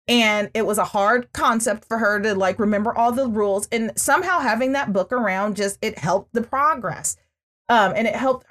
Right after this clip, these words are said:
her process being able to, like, apply this stuff in real time. So world changers, do not take for granted why you should read to Sugar from the day you know Sugar is in the belly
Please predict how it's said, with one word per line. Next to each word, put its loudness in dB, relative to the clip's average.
her 4
process -2
being -2
able 2
to, -2
like, -2
apply -2
this -2
stuff -4
in -2
real 0
time. 2
So 4
world 2
changers, -2
do -2
not -2
take 0
for -6
granted -2
why 2
you -4
should -4
read -6
to -4
Sugar -4
from -2
the -4
day 0
you 0
know 4
Sugar 0
is -2
in -2
the -2
belly 2